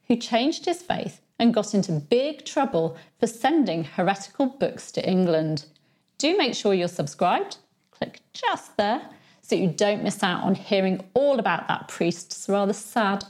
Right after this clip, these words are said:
end. Also on this day in Tudor history, the twenty-sixth of November fifteen thirty-three,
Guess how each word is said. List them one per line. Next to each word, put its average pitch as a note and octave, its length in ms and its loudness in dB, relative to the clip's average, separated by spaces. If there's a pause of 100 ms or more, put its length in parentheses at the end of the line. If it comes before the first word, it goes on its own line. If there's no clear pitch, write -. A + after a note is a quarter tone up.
end. D#3+ 400 -2 (960)
Also F#4+ 360 2
on A3 160 4
this G3+ 200 0
day F#3 180 2
in F3+ 80 0
Tudor F#3 280 0
history, G3+ 340 2
the A3 80 2
twenty-sixth D4 800 0
of A3 80 6
November G3+ 400 4
fifteen A#3 580 2
thirty-three, E3 880 0